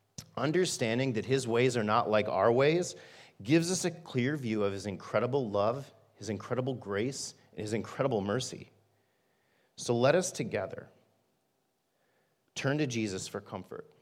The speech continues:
to seek him for direction, and to turn away from the things in our lives that keep us, that keep him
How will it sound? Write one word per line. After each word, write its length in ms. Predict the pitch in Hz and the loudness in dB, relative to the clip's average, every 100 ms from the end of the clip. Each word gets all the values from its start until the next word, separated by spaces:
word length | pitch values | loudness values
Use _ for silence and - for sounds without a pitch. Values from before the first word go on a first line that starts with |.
| _ _ _ _ _ _ _ _ - | _ _ _ _ _ _ _ _ -14
to 100 | - | -10
seek 300 | - 151 - | -4 -4 -2
him 160 | 147 | -4
for 140 | 123 107 | -2 -2
direction, 580 | 92 76 - - 67 98 _ _ _ _ _ - | -2 -4 -8 -10 -10 -12 _ _ _ _ _ -14
and 100 | 101 | -8
to 60 | 107 | -6
turn 320 | - 165 165 | -2 2 2
away 240 | 139 120 | 2 0
from 180 | 113 113 | 0 -6
the 80 | 98 | -6
things 320 | - 104 104 | -6 -6 -2
in 80 | 104 | -2
our 140 | 98 | -2
lives 580 | 92 80 73 - - - _ _ - _ | -2 -4 -4 -10 -10 -12 _ _ -20 _
that 160 | 92 - | -10 -10
keep 320 | - 135 - | -8 -8 -4
us, 420 | 85 76 - - _ _ - | -4 -4 -10 -12 _ _ -8
that 180 | 107 | -8
keep 260 | - 143 123 | -6 -8 -10
him 400 | - 127 101 73 | -8 -4 -4 -6